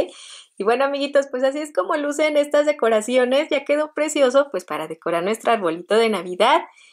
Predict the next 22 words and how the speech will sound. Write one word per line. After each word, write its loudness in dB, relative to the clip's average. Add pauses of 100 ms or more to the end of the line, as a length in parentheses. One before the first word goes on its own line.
(120)
Y -8
ya 4
nomás 0
nos -2
falta, 0
amigos, 0 (220)
el 2
mini 0
gorrito, 2
¿verdad? 2
Y -8
también 0
podemos 0
hacer 2
mini 0
bufanda -2
porque -4
ya -2
tenemos -2
el 0
mini -6
suéter 0